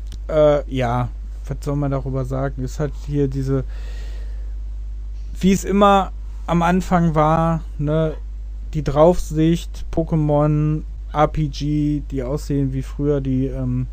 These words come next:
S N E S Rollenspiele, ähm, Pokémon jagen, Pokémon fangen.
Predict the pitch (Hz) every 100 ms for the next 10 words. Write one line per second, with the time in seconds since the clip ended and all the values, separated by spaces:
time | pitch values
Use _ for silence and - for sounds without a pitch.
0 | - - - 156 151 151 143 131 156 -
1 | - - - 156 156 156 - 147 147 143
2 | 143 - - - - - - - - 143
3 | 135 135 131 - - - 165 160 147 143
4 | 139 139 139 135 135 151 143 139 135 -
5 | 135 131 127